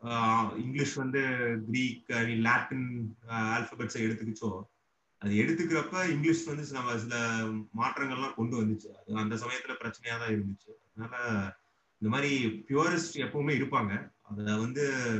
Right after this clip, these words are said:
அ, இங்க நான் வந்து அது ஒரு அரசியல் கொள்கையோட சேர்ந்து இருந்தனால அது இன்னும் ஃபாஸ்டா முன்னாடி கொண்டு போக முடிஞ்சது. ஏன்னா இப்ப பெரியார் மாதிரி ஒரு, ஒரு அரசியல் ஆளுமை வந்து அதை பண்ணாம இருந்திருந்தா,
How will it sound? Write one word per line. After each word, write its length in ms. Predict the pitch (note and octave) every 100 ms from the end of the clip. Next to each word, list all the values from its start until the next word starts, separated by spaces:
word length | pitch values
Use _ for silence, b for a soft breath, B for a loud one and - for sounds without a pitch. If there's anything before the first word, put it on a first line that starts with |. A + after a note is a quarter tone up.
| G2+ _ _ _ _ -
அ, 280 | G#2+ G#2 G#2
இங்க 480 | G#2 B2+ E3 E3 D#3+
நான் 200 | D3 C#3+
வந்து 340 | D3+ F3+ F3+
அது 260 | - A2+ A#2+
ஒரு 240 | A2+ A2+
அரசியல் 800 | G#2+ G2+ G#2 D#3 D#3+ F3+ E3 E3
கொள்கையோட 460 | D3 C#3+ C#3 D#3 E3
சேர்ந்து 640 | - D3+ E3 F#3 F3+ E3
இருந்தனால 440 | D3+ C#3+ C3+ C3 D#3 F3+ -
அது 220 | - A#2 A#2+
இன்னும் 420 | C#3+ D3+ B2+ - _ -
ஃபாஸ்டா 440 | C3 C3 - C#3+ C3 A2+ G2+ G2+ - _ _ -
முன்னாடி 240 | A#2 A#2+ A2
கொண்டு 180 | G#2+
போக 160 | G#2 F#2+
முடிஞ்சது. 360 | F#2+ F#2 G2 G#2+ - _ _
ஏன்னா 100 | B2+
இப்ப 220 | A2+ A#2 G#2
பெரியார் 460 | A#2 C3 D3 C#3+
மாதிரி 260 | C#3 D#3+ D3+
ஒரு, 200 | C#3+ B2+ B2 A#2 A2+ A2 G#2+
ஒரு 300 | A2 A2 G#2+
அரசியல் 460 | A2 C3+ - D#3+ C#3+
ஆளுமை 460 | D3+ C3+ C3 B2+
வந்து 180 | B2 C3
அதை 120 | B2+
பண்ணாம 400 | G#2+ A#2 B2+ B2
இருந்திருந்தா, 640 | A2+ A2 A2 G#2 F#2+ G2